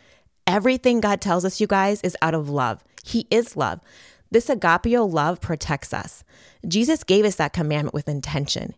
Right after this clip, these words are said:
He knows that our finite minds cannot understand his ways. But let me be clear, his ways are not to cause calamity or sickness, disease,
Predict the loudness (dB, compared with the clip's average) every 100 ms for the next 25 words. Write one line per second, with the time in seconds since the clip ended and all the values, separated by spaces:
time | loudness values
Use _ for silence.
0 | _ 0 2 4 4 4 4 0 -4 -4
1 | 0 0 0 -2 0 0 0 -2 -2 -4
2 | -4 -2 -2 -2 -2 -4 -4 -6 -6 -4
3 | -4 0 0 -2 -6 -14 _ _ _ _
4 | _ _ -20 -2 2 4 4 2 2 0
5 | 0 0 0 -2 -6 _ _ -2 4 4
6 | 2 2 2 2 -2 -4 -2 0 2 0
7 | 0 -4 -6 -2 -2 -4 -8 -4 0 2
8 | 2 2 2 0 -2 -18 -4 -2 -2 -4
9 | -4 -2 -2 0 0 0 0 -2 -2 0
10 | 2 2 2 2 0